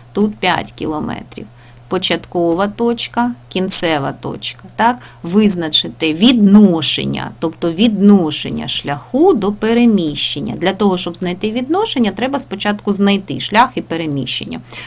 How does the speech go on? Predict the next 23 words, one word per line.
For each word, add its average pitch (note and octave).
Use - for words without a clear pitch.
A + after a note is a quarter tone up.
Шлях, G#3+
нагадуємо, B3
да, A#3+
це -
довжина G3
траєкторії, E3+
значить, E3+
п'ять E3
плюс F3+
вісім D#3+
і E3
плюс D3
п'ять, D3+
відповідно, D#3
вісімнадцять D#3+
кілометрів A#3
це C4
у C4
нас C4
буде. B3+
Да? B3+
Переміщення, A#3
це, G3